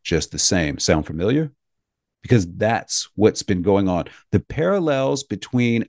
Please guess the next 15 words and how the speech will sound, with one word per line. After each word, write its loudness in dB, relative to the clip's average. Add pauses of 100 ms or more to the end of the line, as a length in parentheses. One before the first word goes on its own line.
a -2
doctor's -2
ignorance -2
on 0
vaccines 0 (260)
and 2
an 2
attorney's -2
ignorance -2
on -2
grand -2
juries -2 (420)
is 0 (240)
staggering. -2 (1300)
Absolutely -2